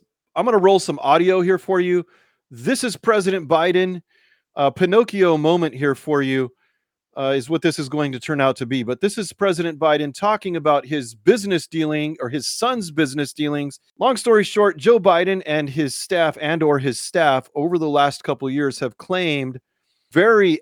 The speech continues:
adamantly several times that the president has no part in the family business and that the documentation on the laptop, at least initially, that's undeniable now, that it was Russian disinformation,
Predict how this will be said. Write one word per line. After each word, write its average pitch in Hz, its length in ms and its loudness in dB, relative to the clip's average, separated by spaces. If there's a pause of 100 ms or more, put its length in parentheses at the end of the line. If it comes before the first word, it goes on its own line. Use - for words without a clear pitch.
adamantly 131 800 0 (120)
several 196 540 2
times 156 420 -2
that 127 140 -8
the 151 80 -4
president 196 500 -2
has 156 400 -2
no 160 380 -2
part 175 400 0 (640)
in 151 120 -4
the 151 100 0
family 156 400 -2
business 151 640 -4
and 165 220 -4
that 175 200 0
the 160 60 -4
documentation 170 1000 -2
on 151 120 -6
the 139 80 -6
laptop, 147 560 -2
at 131 100 -8
least 143 240 -6
initially, 131 460 -4
that's 123 220 -8
undeniable 143 800 0
now, 143 280 -2
that 131 100 -2
it 135 60 -4
was 120 180 -10
Russian 165 420 -4
disinformation, 123 920 -8